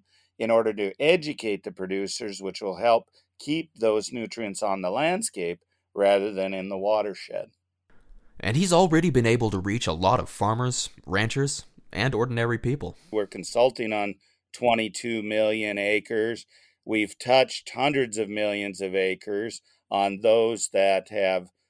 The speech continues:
Speaker 1: learned from our academies and our webinars. Uh, we have well over, uh,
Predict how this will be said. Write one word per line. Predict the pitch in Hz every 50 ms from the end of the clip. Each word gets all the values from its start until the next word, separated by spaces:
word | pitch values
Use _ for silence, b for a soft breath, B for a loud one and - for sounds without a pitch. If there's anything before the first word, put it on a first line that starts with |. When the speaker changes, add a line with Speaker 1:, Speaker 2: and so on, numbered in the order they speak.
| _ _ -
Speaker 1:
learned | 113 117 127 135 131 123 120 117 117 120 -
from | - - 107 104 104 104
our | 101 101 98 98 95 95
academies | 92 - - 107 98 104 107 110 110 113 117 113 113 113 113 104 - - - -
and | 98 95 92 92 92 90 92 92 87 - - 104
our | 98 92 87 90 87 87
webinars. | 92 104 107 113 117 117 117 113 110 110 110 110 110 110 110 101 - - _ _ _ _ _ _ _ -
Uh, | 107 101 98 101 95 92 90 85 - _ _ _ _ _ _ _
we | 117 123 120 117 113
have | 101 120 123 120 113 113 113 110 107 101 95
well | 98 101 110 131 151 143 131
over, | 127 123 120 120 117 113 101 107 110 107 104 104 104 92 - _ _ _ _ _ _ _ _ _
uh, | - 101 95 95 98 104 - 135 135